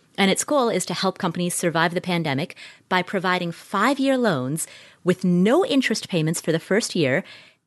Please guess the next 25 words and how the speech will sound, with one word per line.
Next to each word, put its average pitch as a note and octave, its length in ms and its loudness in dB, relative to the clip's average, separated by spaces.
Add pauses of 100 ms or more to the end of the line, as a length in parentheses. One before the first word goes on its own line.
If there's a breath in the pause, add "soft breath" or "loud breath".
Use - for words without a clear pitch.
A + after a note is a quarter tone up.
(300)
and F3+ 220 4
no A3+ 160 2
principal B3 420 -2
payments C#3 400 -4
for D#3+ 140 0
the D3+ 60 -2
first - 420 0
two B3 180 2
years. - 460 -2 (420 soft breath)
And F#3 100 2
the B3 160 -2
interest E4 380 -2
rate D#3+ 240 0
is E3 280 -6
just - 240 -2
a F4 80 2
little C4 220 2
over G3+ 180 2
three F3 280 -2
percent, - 460 -4
so E3 160 -4
just - 260 -2
a D4+ 40 0
little A#3+ 240 2
over E3+ 400 2